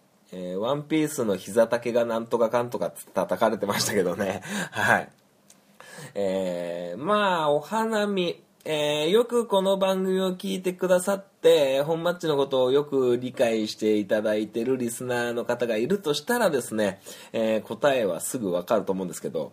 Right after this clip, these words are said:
僕、お花見全然興味ないんですよね。<laughs> えー、はい。あの、お花見とか、紅葉とか、えー、全然、あのー、興味なくて、あのー、五秒、五秒でいいっすわ。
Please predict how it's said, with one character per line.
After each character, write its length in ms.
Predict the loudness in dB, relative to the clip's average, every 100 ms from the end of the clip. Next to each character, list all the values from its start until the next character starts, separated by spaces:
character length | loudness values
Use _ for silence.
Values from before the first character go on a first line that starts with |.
| -10
僕、 280 | -8 -2 2
お 140 | 2 2
花 240 | 0 0
見 140 | -2
全 260 | 0 -2 -2
然 140 | -2
興 100 | 2
味 80 | 2
な 80 | 2
い 60 | 0
ん 60 |
で 60 | 0
す 120 | 2
よ 80 | 4
ね。 120 | 4 2 -2 0 -2 0 -4 -4 -4 -4 _ _ _
<laughs> 640 | -4 -2 -2 -6 -8 -8 0
え 160 | 2 2
ー、 20 |
は 320 | 2 4 4
い。 60 | 2
あ 140 | 0
の、 160 | 0 0
お 20 |
花 380 | 0 -2 0 -2
見 180 | -4
と 180 | -2 -4
か、 460 | -4 -8 -6 -6 -12
紅 420 | 2 6 8 6 4
葉 220 | 2 2
と 160 | 0
か、 340 | -4 -6 -10 -10 _ _ -20 -10
え 320 | -6 -6 -8
ー、 20 | -12 -4
全 320 | 0 0 -2 _ _ 0
然、 320 | 2 2 -6 -16
あ 180 | -14 -10
の 500 | -8 -6 -6 -8 -10
ー、 20 | -14 -14
興 160 | -6 -4
味 100 | -4
な 140 | -10
く 120 | -14 _
て、 260 | -12 -12 _ -14
あ 120 | -10
の 100 | -8
ー、 220 | -8 -10 -14 _ _ _ _ _ _ _ _ _ _ 0
五 200 | 8 8
秒、 420 | 8 2 0 -4 -8 _ _ -4
五 220 | 4 4
秒 340 | 6 6 6 4
で 120 | 0
い 100 | -4
い 20 |
っ 20 |
す 160 | -4
わ。 60 | -4